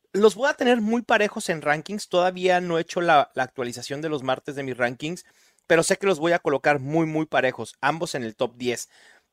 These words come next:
Por el enfrentamiento y por el tipo de juego que puede ser para los Chiefs enfrentando a los Broncos,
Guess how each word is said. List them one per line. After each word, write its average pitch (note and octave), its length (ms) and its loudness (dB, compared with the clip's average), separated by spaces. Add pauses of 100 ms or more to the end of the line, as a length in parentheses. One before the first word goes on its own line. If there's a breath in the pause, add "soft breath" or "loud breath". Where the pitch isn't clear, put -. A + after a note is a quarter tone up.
Por G3 160 6
el F3+ 140 4
enfrentamiento F3 800 0
y - 20 -4
por F#3 380 2
el D#3+ 240 0
tipo G#3 440 -4
de F3+ 200 -2
juego F#3 440 2
que - 120 -8
puede E3+ 260 0
ser E3+ 220 -2
para F#3+ 200 4
los F3 200 -2
Chiefs - 300 -4
enfrentando C#3+ 420 -4
a D#3 40 -2
los B2+ 80 -4
Broncos, E3+ 400 -2